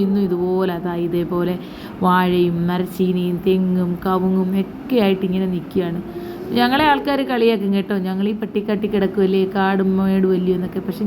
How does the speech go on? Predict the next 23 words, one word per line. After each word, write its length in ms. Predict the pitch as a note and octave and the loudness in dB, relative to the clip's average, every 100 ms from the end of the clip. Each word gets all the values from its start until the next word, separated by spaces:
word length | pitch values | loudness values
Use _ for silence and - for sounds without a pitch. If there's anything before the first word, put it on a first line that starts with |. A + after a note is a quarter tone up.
| F#3+ | -2
ഞങ്ങൾക്ക് 320 | F#3+ G3+ G#3 | -2 -2 -2
ഇഷ്ടം 220 | G3+ - G#3+ | -4 0 2
ഇത് 100 | F#3+ G3+ | 4 2
തന്നെയാണ്. 500 | G3+ G#3 G#3+ G#3 G3 - - - - - - | 2 2 4 2 0 -6 -16 -16 -16 -16 -16
ഞങ്ങൾക്ക് 220 | - B3+ C#4+ | -6 -2 0
സിറ്റിയിലോട്ട് 460 | B3+ A#3 B3 B3 B3 | 0 2 2 2 2
പോകുന്നതിനേക്കാളും 680 | A3+ A3 G#3+ A3 A3+ A3 A3+ G#3 | 0 2 2 0 0 0 2 0
ഇഷ്ടം 220 | - G3 G3 | 0 0 0
ഇത് 100 | G3+ G3+ | 0 2
തന്നെയാണ്. 420 | G3+ G#3+ F#3+ F#3+ G3 | 2 2 0 0 -2
ഞങ്ങൾ 180 | G3 A#3 G#3+ | 0 -2 -2
പച്ചയായിട്ട് 880 | G#3+ - - - - B3+ A#3 G3+ G#3 F#3+ | -6 -6 -8 -8 -4 0 2 2 0 0
ഇങ്ങനെ 340 | G3 G3 G3 G3 | 2 0 0 -2
പച്ചപ്പൊക്കെ 520 | F#3 - G3+ G3 G3+ F#3 | -4 -4 -4 -2 -2 0
നിറഞ്ഞ 240 | F#3 F#3+ - | 0 -2 -2
സ്ഥലത്ത് 300 | F#3 F#3 G3+ G3+ | -4 -2 -2 -2
ശുദ്ധവായുവൊക്കെ 640 | E3+ F#3+ F#3+ F#3+ F#3+ G3 - | 0 0 2 4 2 0 -6
ശ്വസിച്ച് 380 | - - - - - - - - - | -8 -10 -12 -12 -12 -14 -14 -14 -6
ഇങ്ങനെ 240 | C4 C#4 C4 G3+ | -2 0 2 2
നിൽക്കുകയാണ് 360 | G3 G#3+ F3 F3 | 2 0 0 -2
കേട്ടോ. 140 | E3+ - | -6 -4
സത്യം 340 | G#3+ - C#4 A#3+ | -6 0 0 0
പറഞ്ഞാൽ 240 | A3+ A3 | 0 2